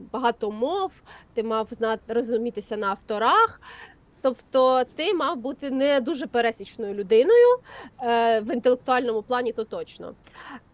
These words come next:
Е, чи це є правда, чи це трошечки перебільшена, романтизована, і це взагалі функція зараз відпала?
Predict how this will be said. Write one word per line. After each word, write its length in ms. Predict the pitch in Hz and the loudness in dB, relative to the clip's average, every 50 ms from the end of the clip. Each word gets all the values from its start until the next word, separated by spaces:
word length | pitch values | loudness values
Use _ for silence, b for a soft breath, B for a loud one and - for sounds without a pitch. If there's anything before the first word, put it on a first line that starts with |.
| _ - | _ 0
Е, 200 | 240 233 233 233 | 2 2 2 2
чи 220 | - - - 294 | 0 -2 -6 -6
це 220 | - - - 415 392 | -4 0 0 0 0
є 200 | 277 302 285 277 | 2 0 0 -2
правда, 640 | - - - 240 - 247 233 233 247 277 302 - 508 554 605 587 _ _ _ _ _ b b b b _ - 240 - - - - | -2 -6 -6 -2 2 2 4 2 2 0 0 0 0 0 0 -4 _ _ _ _ _ b b b b _ -20 -20 -16 -14 -10 -6
чи 380 | - 285 294 302 302 311 311 294 | -4 -2 -2 -2 -2 -2 -4 -6
це 260 | - - - 311 302 - | -8 -6 -4 -4 -4 -2
трошечки 500 | - 294 294 - 294 262 - - 302 277 | -4 -6 -6 -6 -8 -12 -10 -10 -8 -4
перебільшена, 920 | - - 254 254 247 214 247 277 330 339 302 - - - 285 302 277 277 | 0 2 4 4 2 2 0 -4 -4 -4 -6 -8 -10 -6 -4 -2 0 0
романтизована, 960 | 269 269 269 254 247 247 254 254 208 233 254 277 320 359 285 302 294 294 269 262 | 0 0 0 0 -2 -2 -4 -4 -2 0 0 0 0 -2 -4 -6 -6 -6 -6 -6
і 180 | - 240 254 | -8 -8 -10
це 200 | - - 294 277 | -8 -6 -6 -4
взагалі 320 | 269 - - 277 294 247 254 | -2 -2 -4 -2 -2 -2 -2
функція 440 | - 269 269 247 - - - 214 | -2 -4 -8 -8 -6 -4 -4 -4
зараз 320 | 208 220 214 214 220 - - | -2 -4 -4 -6 -6 -8 -12
відпала? 460 | 196 - - - 175 175 - - | -14 -10 -8 -6 -6 -6 -6 -8